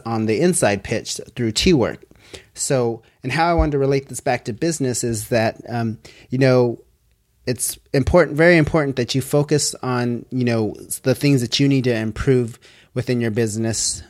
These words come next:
um, whether that be, um, marketing, uh, sales systems, business systems, business growth, prospecting,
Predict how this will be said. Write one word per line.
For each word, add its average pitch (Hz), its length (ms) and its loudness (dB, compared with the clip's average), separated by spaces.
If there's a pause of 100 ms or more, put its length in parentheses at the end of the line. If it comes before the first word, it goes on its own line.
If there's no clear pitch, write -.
(100)
um, 113 240 0
whether 120 240 2
that 104 240 0
be, 110 420 0
um, 104 300 -2
marketing, 131 720 2 (340)
uh, 101 220 2
sales 135 360 2
systems, 123 540 0
business 127 540 -2
systems, 123 720 -2
business 123 580 0
growth, 120 460 4 (800)
prospecting, 123 880 0